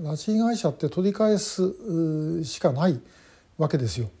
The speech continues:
で、話し合いで帰ってくるかったら帰ってくるわけない。話し合いで帰ってくるんだったら今までとっくに帰ってきてるわけでね。えー、話し合いでは帰ってこない。だからどうやって取り返すかってことを考えなければいけないのに、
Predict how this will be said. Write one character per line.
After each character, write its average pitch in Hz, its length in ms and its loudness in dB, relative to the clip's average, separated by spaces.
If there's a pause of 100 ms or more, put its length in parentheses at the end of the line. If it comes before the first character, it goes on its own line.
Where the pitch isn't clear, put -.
(460)
で、 147 340 4
話 208 360 0
し 220 120 0
合 220 80 6
い 214 60 2
で 180 80 4
帰 - 140 -2
っ 247 80 0
て 170 160 -2
く 185 120 -2
る 175 80 4
か 147 120 0
っ 120 40 -6
た - 220 -8
ら 135 80 -2
帰 - 160 -2
っ 226 40 0
て 214 140 -4
く 165 100 -4
る 151 60 2
わ 139 80 2
け 143 100 -4
な 131 100 -2
い。 - 40 -4
話 151 280 -4
し - 40 -2
合 233 40 2
い 226 40 2
で 233 60 2
帰 254 120 -4
っ 262 40 0
て 240 80 -4
く 190 40 0
る 185 40 4
ん - 40 4
だ 147 40 2
っ - 20 -4
た 151 80 0
ら 135 80 2
今 143 140 2
ま 170 60 4
で 143 100 4
と 127 80 -2
っ 120 40 0
く 147 100 -2
に 156 60 2
帰 170 80 0
っ 190 40 2
て 190 80 -6
き - 80 -16
て 143 60 2
る 127 80 -2
わ 123 60 0
け 113 80 -4
で 117 80 -4
ね。 147 160 -2 (460)
え 139 360 2
ー、 - 20 -2
話 139 320 -2
し 170 140 4
合 160 100 6
い 165 60 4
で 190 80 4
は 180 120 4
帰 170 200 2
っ 170 40 0
て 160 220 -8
こ - 160 -2
な 180 120 4
い。 147 100 -2 (180)
だ 196 200 0
か 208 140 0
ら 220 240 2
ど 160 140 -2
う - 20 6
や 180 60 6
っ 180 40 -4
て 175 80 -4
取 156 140 -2
り 165 60 0
返 170 160 4
す 156 40 -8
か 160 100 0
っ - 20 -4
て - 80 -8
こ 151 80 -2
と 151 80 0
を - 20 2
考 165 240 -2
え 175 60 0
な 156 80 -2
け 147 80 -2
れ 147 60 2
ば 135 100 2
い 135 80 0
け 175 100 4
な 175 100 2
い 170 60 2
の 151 100 2
に、 196 180 6